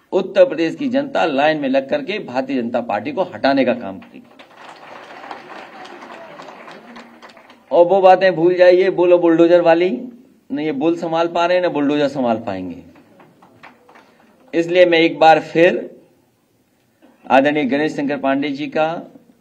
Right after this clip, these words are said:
कौशल तिवारी जी का, विनय तिवारी, विनय तिवारी, विनय शंकर तिवारी जी का और इनके जितने भी सहयोगी साथी आए हैं,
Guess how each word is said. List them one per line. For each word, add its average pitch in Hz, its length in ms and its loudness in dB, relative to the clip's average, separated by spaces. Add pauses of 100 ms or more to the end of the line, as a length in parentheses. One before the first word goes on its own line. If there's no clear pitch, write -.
(160)
कौशल 131 320 -6
तिवारी 131 400 0
जी 139 200 -10
का, 160 240 -4
विनय 135 300 -4
तिवारी, 139 600 -6 (100)
विनय 131 300 -4
तिवारी, 139 380 -4
विनय 139 300 -4
शंकर 135 260 -8
तिवारी 127 380 -4
जी 139 160 -10
का - 400 -14 (260)
और 147 220 0
इनके 143 340 -6
जितने 170 520 -2
भी 247 140 0
सहयोगी 165 440 -2
साथी 127 400 -8
आए 104 180 -12
हैं, - 240 -20